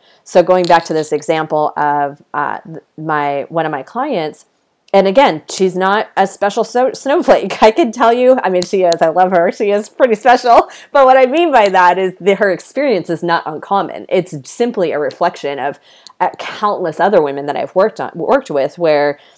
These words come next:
she had followed the system for so long and been, uh, at such a calorie deficit for so long and had such crazy food rules and restrictions in her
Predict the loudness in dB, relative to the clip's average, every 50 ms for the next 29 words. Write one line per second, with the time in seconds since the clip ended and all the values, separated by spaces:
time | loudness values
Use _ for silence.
0 | _ _ _ _ _ -16 -16 -16 -18 _ _ _ _ -6 0 2 2 2 4 4
1 | 4 4 4 4 2 0 0 -2 -6 -6 -6 -4 -2 -2 -4 -4 -4 -2 0 0
2 | 2 0 0 0 0 0 0 0 0 -2 -4 -6 -8 -8 -8 -8 -8 -8 -6 -4
3 | -4 -4 -4 -4 -6 -10 -8 -6 -6 -4 -2 -2 -4 -4 -6 -8 -4 -2 0 0
4 | 0 -2 -2 -2 -2 -2 -2 -4 -2 -2 -2 -4 -6 -14 -20 -12 -6 -2 -2 0
5 | 0 0 0 -2 -4 -6 -8 -8 _ 0 0 0 0 0 -4 -4 -4 -2 -4 -6
6 | -6 -6 -14 -8 -6 -4 -4 -4 -6 -10 -8 -6 -4 -4 -4 -6 -8 -6 -2 -2
7 | 0 0 0 0 0 -2 -4 -4 -6 -8 -10 -12 -12 _ _ _ _ _ _ _
8 | _ _ _ _ _ _ _ 0 2 2 2 2 0 -2 -2 -4 -4 -4 -2 -2
9 | -4 -4 -4 -8 -16 -20 -20 -16 -8 -6 -2 -2 0 -2 -2 -2 -2 -2 -2 -4
10 | -6 -8 -12 -16 -10 -6 -4 -2 -2 -2 -4 -4 -4 -2 0 0 2 2 0 -2
11 | -4 -6 -8 -8 -8 -8 -10 -10 -12 -14 -10 -10 -10 -8 -8 -8 -6 -6 -6 -6
12 | -8 -10 -8 -8 -8 -8 -10 -8 -6 -6 -6 -6 -8